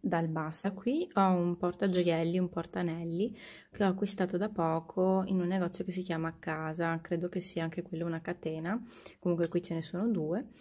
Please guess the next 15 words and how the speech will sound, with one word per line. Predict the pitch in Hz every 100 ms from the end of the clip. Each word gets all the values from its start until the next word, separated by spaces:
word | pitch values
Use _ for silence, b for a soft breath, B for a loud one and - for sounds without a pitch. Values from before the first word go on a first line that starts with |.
| B B B
ed | 330
è | 185
molto | 208 254 262
comodo | - 175 185 202
perché | 196 -
basta | 175 165 -
togliere | 175 170 160
gli | 185
anelli | 247 170 147 156 175
e | 202
infilarli | 190 190 160 180 220
qui | 160 -
in | 170
questo | 165 156 - 165 156 151 147
cigno. | - 156 151 160 156 147